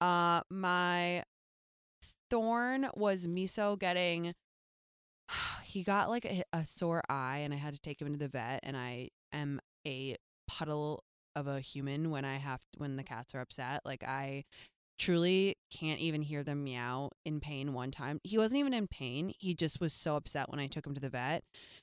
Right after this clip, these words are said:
He was, like, crying in the car, and I was crying, and then this dog tried to say hello in the vet's office, and then that made me so very scared, and then that made me cry more, and the vet was like, "You're a mess. Like, you gotta regain control of your emotions."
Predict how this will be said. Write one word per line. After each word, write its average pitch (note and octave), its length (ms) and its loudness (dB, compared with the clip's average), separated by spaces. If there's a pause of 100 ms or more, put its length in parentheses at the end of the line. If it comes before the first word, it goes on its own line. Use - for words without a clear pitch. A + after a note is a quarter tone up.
(120)
He - 140 6
was, E3 160 8
like, C#3+ 200 2 (120)
crying E3 480 4
in D#3+ 80 4
the D3 80 0
car, F3 640 8
and C#3 240 2
I F3+ 180 6
was F#3 160 4
crying, E3+ 760 2
and E3 220 0
then D3 240 0
this D3+ 160 -4
dog E3 420 6
tried E3+ 220 0
to E3 60 -6
say E3+ 160 0
hello D#3 600 4 (360)
in E3+ 140 4
the D#3 80 4
vet's D#3+ 240 4
office, D#3 480 4
and D3+ 160 0
then D3 160 2
that C#3+ 160 2
made C#3+ 160 -2
me D3 140 -2
so D3+ 200 0
very C#3 260 -2
scared, G3 500 4
and D#3+ 140 4
then C#3+ 100 2
that C#3 260 0
made C#3+ 160 -2
me C3+ 80 -2
cry C#3+ 280 -2
more, D#3+ 380 4
and C#3+ 180 0
the C3+ 40 -6
vet F3+ 240 4
was D3+ 160 -4
like, C3+ 160 -6
"You're D#3 280 0
a C#3+ 60 0
mess. F3+ 380 2
Like, C3+ 240 -2
you D#3 100 -2
gotta C#3 380 0
regain C#3+ 400 -4
control D3 360 -2
of C#3 120 -4
your D3 100 -2
emotions." E3+ 640 2